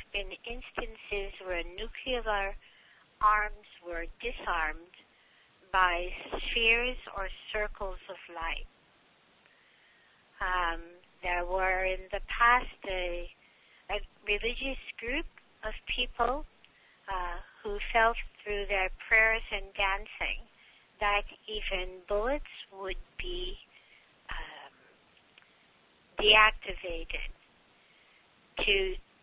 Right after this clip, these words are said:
transform any seed of aggression within one's own mind is the f-, most powerful step, and the immediate step is to offer assistance and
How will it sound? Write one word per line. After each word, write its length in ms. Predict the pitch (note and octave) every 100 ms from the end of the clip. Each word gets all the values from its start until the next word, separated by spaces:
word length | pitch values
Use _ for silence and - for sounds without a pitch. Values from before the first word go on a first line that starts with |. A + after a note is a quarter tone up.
| -
transform 960 | B3 B3+ C#4 - - B3+ C4 C4 C4 B3 - - -
any 360 | C#4 D#4 D4+ - -
seed 240 | B3 B3
of 140 | A3 G#3 G#3
aggression 680 | - G#3 G3+ - G3+ F3+ -
within 320 | F#3+ F#3 F3+ F#3
one's 280 | F#3 F3+ - - A#3
own 260 | B3 A#3+
mind 460 | G#3 F3+ G3 A3+ - _ _ _ - - _ -
is 100 | G3+ - -
the 140 | G3
f-, 200 | - - _ -
most 300 | A3+ B3 B3 - -
powerful 540 | B3 A#3+ A3+ - G3 - -
step, 280 | - - - - - - - - - -
and 200 | G#3+ G3+ G3
the 200 | G3 F#3+
immediate 640 | G3+ A3+ B3+ B3+ A3+ G3 - - -
step 280 | G3+ F3+ - - -
is 160 | G#3 - -
to 140 | G#3 F#3+
offer 560 | F#3+ G3 - F#3+ E3+ C#3+ - - - -
assistance 720 | - - A#3+ - - A#3 A3+ A3+
and 200 | - F#3+